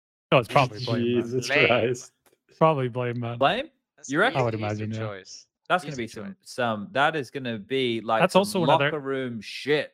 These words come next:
Speaker 1: That's also another factor to this. Like, obviously, Cold Zero is a big time player, right? Like, he has an ego. Like, even if he's coming into a new team,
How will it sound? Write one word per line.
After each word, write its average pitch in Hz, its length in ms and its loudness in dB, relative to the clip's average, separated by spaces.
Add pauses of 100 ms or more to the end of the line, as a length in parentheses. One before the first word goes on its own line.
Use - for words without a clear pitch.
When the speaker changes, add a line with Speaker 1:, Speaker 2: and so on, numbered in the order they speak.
(140)
Speaker 1:
That's 160 220 2
also 185 300 2
another 127 540 0 (180)
factor 123 400 0
to 120 140 -8
this. 113 240 -8
Like, 127 120 0
obviously, 151 440 2
Cold 135 200 -4
Zero 123 200 0
is 117 100 -2
a 110 40 -6
big 117 200 -2
time 107 220 -2
player, 104 240 -6
right? 107 180 -6 (140)
Like, 117 200 2
he 131 160 2
has 151 180 4
an 120 80 -6
ego. 110 280 -8
Like, 120 200 -4
even 165 200 0
if 160 100 -2
he's 156 140 -6
coming 147 260 -2
into 147 180 -6
a 139 40 -4
new 131 140 -2
team, 123 340 -2